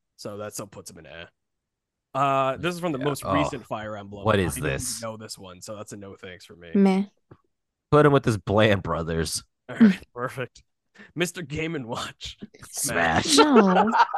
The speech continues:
Speaker 3: Oh, God.
Speaker 1: What did you
Speaker 2: Look
Speaker 1: say,
Speaker 2: at it.
Speaker 1: Zell?
Speaker 2: Look at that.
Speaker 1: Z-,
Speaker 3: No.
Speaker 1: Zell, what did you say for him?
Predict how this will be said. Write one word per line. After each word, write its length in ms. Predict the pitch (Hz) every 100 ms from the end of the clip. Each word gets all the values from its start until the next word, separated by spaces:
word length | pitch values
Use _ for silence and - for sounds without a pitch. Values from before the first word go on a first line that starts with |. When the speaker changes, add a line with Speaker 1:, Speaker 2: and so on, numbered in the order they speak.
| - - - - - -
Speaker 3:
Oh, 220 | 302 330 285
God. 520 | 269 285 254 214 208 214 240 240 - - - - - - - - - _ _ _ _ _ -
Speaker 1:
What 140 | 208 214
did 80 | -
you 60 |
Speaker 2:
Look 80 | 170
Speaker 1:
say, 120 | 175
Speaker 2:
at 60 | 131
it. 40 | 120
Speaker 1:
Zell? 180 | 247 -
Speaker 2:
Look 160 | - 285
at 100 | 240
that. 400 | 294 - - - _ 135 _ _ _ _ _ _ _ _ _ _ _ _ _ _ _ _ _ _ _ _ _ _ _ _ _ _ _ _ _ 254 - _ _ _ _ _ _ _ -
Speaker 1:
Z-, 140 | 190 269
Speaker 3:
No. 160 | 247 196
Speaker 1:
Zell, 220 | 165 175
what 60 | 180
did 80 | 180
you 80 | 180
say 160 | 196
for 100 | 196
him? 160 | 196